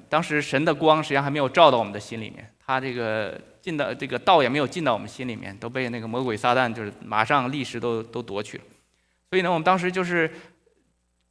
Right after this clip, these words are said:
根据自己短期的利益哈，就是我们很坚决啊，就是觉得没有选择，就是所能做的就只有一条，就是把这孩子给做人工流产。在做完人工流产，在回家的路上，我这心里头就突然有感而发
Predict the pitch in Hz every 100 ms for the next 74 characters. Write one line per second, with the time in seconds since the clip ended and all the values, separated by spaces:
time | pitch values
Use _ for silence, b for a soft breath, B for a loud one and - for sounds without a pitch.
0 | _ - 196 202 190 190 170 147 147 107
1 | - 143 143 160 135 101 107 107 104 113
2 | 117 113 - 107 123 117 107 127 131 90
3 | 110 - 98 95 101 107 123 139 170 165
4 | 98 92 101 _ _ 104 107 101 101 -
5 | 117 123 143 160 120 - 123 110 135 117
6 | 110 90 104 104 95 95 110 - 98 110
7 | 98 90 107 98 95 - - 98 107 110
8 | 101 104 - - _ _ _ _ _ _
9 | _ 147 151 208 175 180 180 180 165 175
10 | 131 107 135 135 127 123 143 143 143 160
11 | 117 101 107 127 - 156 113 139 139 -
12 | 180 185 143 156 85 104 107